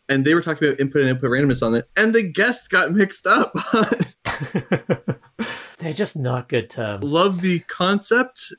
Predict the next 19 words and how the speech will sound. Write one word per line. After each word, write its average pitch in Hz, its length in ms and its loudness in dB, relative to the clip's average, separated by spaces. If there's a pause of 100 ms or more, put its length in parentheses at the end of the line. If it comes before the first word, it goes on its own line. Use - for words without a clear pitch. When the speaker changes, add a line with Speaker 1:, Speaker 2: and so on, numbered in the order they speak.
(300)
Speaker 2:
Oh, 220 140 2
yeah, 175 220 0
yeah. 110 240 -4 (140)
Amazing 147 380 0
concept, 98 520 -8
but 113 180 -8
terrible, 113 340 -4
terrible 101 260 -8
terminology. 92 540 -10 (920)
Speaker 1:
So 190 160 2
here's 277 260 0
one 214 240 2
where 147 420 0 (160)
I 143 100 -2
think 226 420 0
I 151 200 2
made 233 360 0
the 226 80 -4
term, 226 500 0